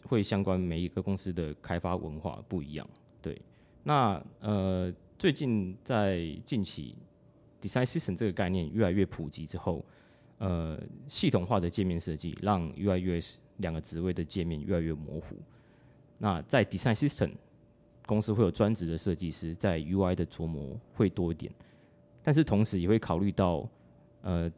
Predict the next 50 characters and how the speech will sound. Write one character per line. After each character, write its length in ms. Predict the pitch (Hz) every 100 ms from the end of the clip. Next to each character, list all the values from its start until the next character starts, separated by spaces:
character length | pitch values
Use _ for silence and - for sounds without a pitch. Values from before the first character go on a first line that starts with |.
| - -
这 100 | 101
些 380 | 98 92 90 92
界 140 | - 107
面 180 | 104
组 160 | 92 80
成 180 | - 82
的 80 | 82
U 160 | 90
I 60 | 92
component 300 | 82 85 82
操 320 | - 101 101
作 40 |
行 220 | 92 85 80
为 100 | 82
怎 140 | 87
么 80 | 85
样 140 | 95
满 280 | 90 80 73
足 320 | - 80 76 - - -
产 200 | - 104
品 140 | 117
的 80 | 80
需 240 | - 85 80
求， 260 | - 58 - - - - - -
所 140 | 107
以 20 |
我 120 | 98 82
们， 120 | 80
我 20 |
们 100 | 87
公 140 | 87 95
司 100 | 95
会 140 | 101
有 80 | 87
专 340 | - 107 104
职 220 | 110 80 76
的 220 | 82 78 -
设 160 | 101
计 160 | 87 82
师 200 | - 82
去， 380 | - 95 78 - - - - - - - -
去， 420 | 101 90 80 -
呃， 300 | 87 80 65 - -
执 180 | - -
行 220 | 90 -
design 260 | - - 180
system。 360 | - - - - - - - - - -
那 260 | 196 113 90 - - - - - - - - - - - - - -
product 340 | 147 165 113
designer， 340 | 90 98 95